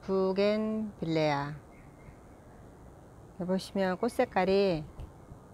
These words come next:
진한 홍자색이죠. 저기 보면 하얀 수술도 있고.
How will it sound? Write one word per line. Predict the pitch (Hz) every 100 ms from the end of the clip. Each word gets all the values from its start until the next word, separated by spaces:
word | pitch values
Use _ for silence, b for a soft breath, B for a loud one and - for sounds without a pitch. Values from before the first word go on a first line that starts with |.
| - - - - -
진한 | - 190 185 175 170
홍자색이죠. | 214 220 208 208 175 165 190 208 - - - - - - - - - - - - - - - - - - - - - - - - - - - - - - - -
저기 | 220 202
보면 | 180 180
하얀 | 180 220 233 196 185
수술도 | - - 190 185
있고. | 170 156 - 190 196